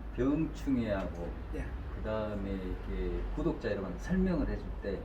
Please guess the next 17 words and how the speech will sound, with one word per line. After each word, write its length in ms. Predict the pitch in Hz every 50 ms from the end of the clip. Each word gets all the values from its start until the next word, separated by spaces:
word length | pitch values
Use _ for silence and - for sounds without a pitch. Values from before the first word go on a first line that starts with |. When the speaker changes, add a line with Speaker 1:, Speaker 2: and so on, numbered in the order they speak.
| - -
Speaker 2:
예. 140 | - - - - - - - -
Speaker 1:
일단은 600 | 98 110 - - - 127 120 117 117 123 131 127 - - - - - - - - - - - -
불편하게 500 | - 113 - - 156 165 160 139 - -
안 100 | 92 95
하고 360 | 95 90 82 87 90 90 87 - - 143
Speaker 2:
예, 180 | 139 127 117 107
예. 20 | -
Speaker 1:
약간 640 | - - - - - - 127 127 131 131 131 131 - - - - -
코미디 500 | 165 160 170 175 - 131 120 117 110 101
섞인 340 | 95 - - - - 135 131
Speaker 2:
코-, 120 | 123 120 120
Speaker 1:
것도 160 | 120 120 113 - - 131 147 165 175 170
Speaker 2:
코메-, 180 | 185 196 196 180
Speaker 1:
하고. 440 | 160 160 - - 131 - - - -
Speaker 2:
코메- 480 | - - - - 220 165 - 160 -
Speaker 1:
<laughs> 840 | - - - - - 175 175 - - 190 - - - - - - - -
그래서 380 | 147 160 160 160 165 170 165